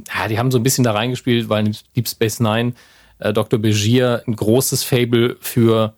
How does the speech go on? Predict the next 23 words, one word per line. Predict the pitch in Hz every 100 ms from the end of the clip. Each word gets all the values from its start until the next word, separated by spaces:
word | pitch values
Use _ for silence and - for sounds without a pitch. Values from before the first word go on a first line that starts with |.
| _ _ _ _
äh, | 113 104 104
alte | - 110 127 120
Spionagegeschichten | - 113 101 104 113 107 107 107 - -
hatte, | 104 107 98
wie | 101
James | 101 95 -
Bond, | 107 101 107 - _ _ - -
ähm, | - 98 101
haben | 110
sie | 107
sich | 101 110
halt | 107 -
auch | 107
ihn | - 123 117
unter | - - 139 135
anderem | 113 113 107
deshalb | 110 - 107
ausgesucht, | 92 120 - 104 113 107 -
um | 107
diese | 104
Geschichte | 98 - 120 104
zu | - 104
erzählen. | 95 104 104 98 104